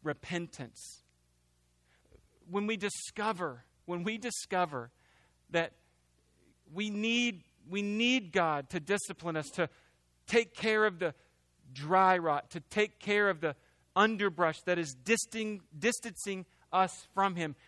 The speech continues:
we receive that with a glad heart, and we remember to repent. And we remember, we remember the surety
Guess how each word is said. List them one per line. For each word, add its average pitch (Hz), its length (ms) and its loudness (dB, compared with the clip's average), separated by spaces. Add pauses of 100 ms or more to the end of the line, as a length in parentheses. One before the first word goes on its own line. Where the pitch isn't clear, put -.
(100)
we 214 220 0
receive 226 720 -4
that 143 300 0 (920)
with 170 160 -4
a 180 60 -2
glad 170 480 0
heart, 143 460 -6 (800)
and 151 100 -8
we 180 140 -2
remember 160 720 -4 (240)
to 151 120 -10
repent. 127 440 -10 (2000)
And 147 120 -2
we 170 100 0
remember, 170 720 0 (1600)
we 151 100 -4
remember 160 480 -4
the 131 100 -8
surety 135 640 -4